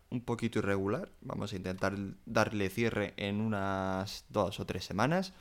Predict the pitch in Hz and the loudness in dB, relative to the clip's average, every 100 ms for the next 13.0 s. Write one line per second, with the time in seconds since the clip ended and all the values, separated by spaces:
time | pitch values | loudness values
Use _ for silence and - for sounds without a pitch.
0 | - 120 107 101 92 98 110 - - 110 | 2 2 4 2 2 0 0 -2 -2 2
1 | 104 110 95 107 - - 127 139 165 - | 2 2 2 0 -2 -2 0 2 0 -4
2 | - - - - - - - 127 123 117 | -16 -16 -16 -16 -18 -20 4 4 6 6
3 | 120 127 170 180 123 123 123 120 120 110 | 6 4 2 2 4 6 6 8 8 8
4 | 104 127 117 104 110 127 - 104 101 110 | 6 4 6 6 6 4 6 6 6 8
5 | 117 107 104 90 - 120 101 98 127 139 | 8 6 4 2 2 4 6 6 4 4
6 | - 135 151 120 104 95 101 98 110 - | 6 6 6 2 2 2 4 8 8 4
7 | - 87 87 - 92 - 117 - 107 101 | -2 -8 -6 0 0 4 2 4 2 2
8 | - 92 113 - - - 110 - - - | -2 0 0 0 -8 -14 -12 -10 -6 -2
9 | 98 - 98 87 85 90 - - - - | -2 2 4 6 4 0 -10 -14 -12 -12
10 | - - - - 170 185 - 87 95 101 | -12 -12 4 10 10 10 4 2 2 2
11 | - 117 - 123 107 104 98 - 113 113 | 4 2 6 8 8 8 6 6 4 8
12 | 117 107 104 101 98 98 120 120 113 107 | 8 10 8 6 4 4 6 8 10 8